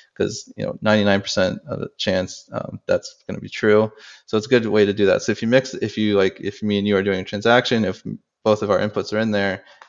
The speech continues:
now they're gonna think that, you know, both of those are my inputs or both of those are your inputs. They're actually both of ours. Now our wallet histories get, um, clustered together in their, in their, like, data set. So now, you know, it gets harder to actually dictate what's happening.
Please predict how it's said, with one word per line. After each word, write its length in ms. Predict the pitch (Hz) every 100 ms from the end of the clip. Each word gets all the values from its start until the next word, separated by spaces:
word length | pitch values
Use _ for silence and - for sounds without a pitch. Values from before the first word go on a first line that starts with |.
| _
now 220 | 98 110 110
they're 120 | 107
gonna 140 | 107
think 360 | 101 135 123 117
that, 220 | 101 87
you 60 | 95
know, 140 | 95
both 220 | 104 104
of 40 | 104
those 200 | 101 101
are 80 |
my 200 | 98 101
inputs 400 | 98 95 101 -
or 40 | -
both 220 | 95 -
of 60 | 98
those 160 | 95
are 40 | 95
your 140 | 101
inputs. 420 | 98 98 90 - - _ _ -
They're 100 | 110
actually 220 | 110 113
both 240 | 101 101
of 80 | 104
ours. 300 | 101 95 -
Now 100 | 95
our 120 | 95
wallet 260 | 95 92 110
histories 380 | 107 - 95 -
get, 240 | 101 98 - _ _ _ -
um, 140 | 95
clustered 420 | - 127 120 117
together 420 | 107 104 101 104
in 360 | 98 87 92 92
their, 360 | 92 95 98 - - - -
in 140 | 92
their, 220 | 98 101
like, 180 | 104 92 _ _ _ _
data 240 | 117 120 117
set. 400 | 110 101 95 -
So 140 | 101
now, 240 | 92 92
you 100 | -
know, 120 | 92 92
it 80 |
gets 120 | 101 -
harder 220 | 98 92
to 100 | 98
actually 240 | 95 98
dictate 400 | 101 95 - 95
what's 200 | - -
happening. 520 | - - - - -